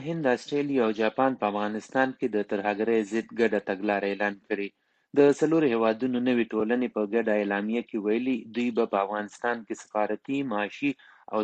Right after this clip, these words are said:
د بشري حقونو په پالیسۍ د یو بل سره نږدې اړیکې جوړوي. د دې ټولنې، یعنی د کواد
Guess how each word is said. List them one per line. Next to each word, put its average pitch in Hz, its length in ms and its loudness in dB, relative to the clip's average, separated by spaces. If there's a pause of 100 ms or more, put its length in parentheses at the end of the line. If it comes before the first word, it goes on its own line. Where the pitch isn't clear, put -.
د 107 160 2
بشري 113 400 -4
حقونو 123 380 -4
په 107 60 -2 (100)
پالیسۍ 107 580 -2
د 110 40 -2 (300)
یو 117 100 2 (100)
بل 107 180 0
سره 104 260 -4
نږدې 107 400 -6
اړیکې 104 320 -8
جوړوي. 101 380 -4 (300)
د - 20 2 (180)
دې 165 180 4
ټولنې، 147 360 2 (100)
یعنی 110 240 -2
د 104 180 -2
کواد 123 240 4